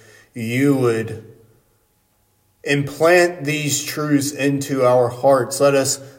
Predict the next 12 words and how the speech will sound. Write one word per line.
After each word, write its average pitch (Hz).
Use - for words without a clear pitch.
meditate 151
on 139
them 131
and 123
see 160
the 143
reality 123
of 117
who 131
we 117
are 95
in 98